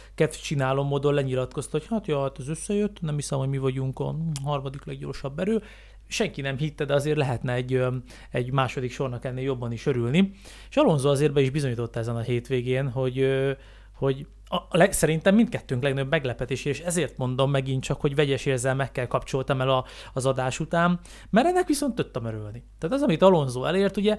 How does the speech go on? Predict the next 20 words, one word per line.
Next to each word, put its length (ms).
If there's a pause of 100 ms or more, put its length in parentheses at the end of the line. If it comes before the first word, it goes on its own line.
(180)
pont 240
nem 120
is 140
tudom, 220
egy 160
vagy 160
két 220
adással, 500
vagy 120
mikor 280
beszélgettünk 680
róla, 320 (220)
hogy 80
a 40
predikciómat 720
behozta, 380
hogy 100
lesz 180
még 200
dobogon, 440